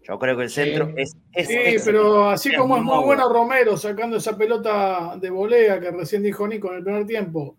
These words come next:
Speaker 3: parado
Speaker 1: Sí.
Speaker 3: abajo del otro palo, eh, ya es, la, la época de Pato Filiol no existe más.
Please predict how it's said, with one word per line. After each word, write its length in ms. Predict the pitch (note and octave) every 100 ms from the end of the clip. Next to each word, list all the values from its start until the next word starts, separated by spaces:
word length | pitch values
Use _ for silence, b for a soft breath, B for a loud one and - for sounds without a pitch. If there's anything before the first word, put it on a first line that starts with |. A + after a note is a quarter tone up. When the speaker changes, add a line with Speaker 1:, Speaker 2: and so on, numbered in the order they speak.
| -
Speaker 3:
parado 420 | E3+ G#3 G#3 E3
Speaker 1:
Sí. 60 | E3
Speaker 3:
abajo 200 | G3 G3
del 80 | G3
otro 220 | G3+ G#3+
palo, 380 | G3+ F3+ G#3 G#3 _ _ _ _ _ _ _ -
eh, 420 | D3+ C#3+ C#3 D3 D3+ -
ya 120 | A3
es, 180 | G3 G#3
la, 180 | F#3 F3
la 160 | G#3+ B3+
época 340 | C4 G#3 G3+
de 100 | F#3
Pato 280 | F#3 G3 G3
Filiol 380 | - F#3 A3+ B3
no 80 | F#3
existe 320 | - - D#3
más. 420 | F3+ D#3 - -